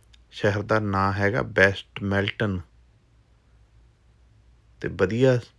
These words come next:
ਸੋਹਣੀਆਂ ਬਿਲਡਿੰਗਾਂ ਤੇ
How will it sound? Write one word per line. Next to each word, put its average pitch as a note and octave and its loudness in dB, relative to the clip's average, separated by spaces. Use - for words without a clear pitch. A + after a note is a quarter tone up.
ਸੋਹਣੀਆਂ A#2 0
ਬਿਲਡਿੰਗਾਂ G2 0
ਤੇ - -10